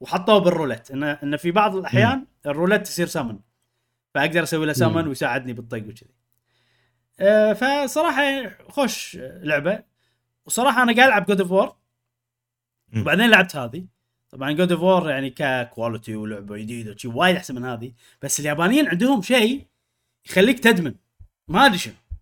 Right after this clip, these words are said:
Speaker 1: يعرفون شلون يسوون نظام إدماني. فهذه لعبتها أنا شوية، بس فيها شي شغلات. غير إنه شعور ساتسفاينج مال الطق حيل.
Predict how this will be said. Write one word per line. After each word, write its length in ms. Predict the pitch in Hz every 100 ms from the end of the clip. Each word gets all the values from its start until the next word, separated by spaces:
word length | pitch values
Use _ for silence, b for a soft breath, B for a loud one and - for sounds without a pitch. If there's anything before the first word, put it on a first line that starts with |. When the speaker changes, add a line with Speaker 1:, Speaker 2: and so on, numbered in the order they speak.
| _
Speaker 1:
يعرفون 520 | - 131 233 233 349 285
شلون 240 | - 311
يسوون 380 | 277 262 285 247
نظام 240 | 247 277
إدماني. 400 | 139 127 92 90 _ _ _ _ _ _ _ _ _ -
فهذه 220 | 165 240
لعبتها 320 | 240 247 262
أنا 80 | 269
شوية، 340 | - 294 277 131
بس 180 | 151
فيها 240 | - 240 196
شي 120 | 240
شغلات. 480 | 202 180 262 330 - - _ _ _ _ _ _ _
غير 240 | 160 262 254
إنه 140 | 226
شعور 340 | 180 185 208
ساتسفاينج 640 | 180 202 185 - 196 196 175
مال 100 | 147
الطق 320 | 143 - 143
حيل. 300 | 110 131 196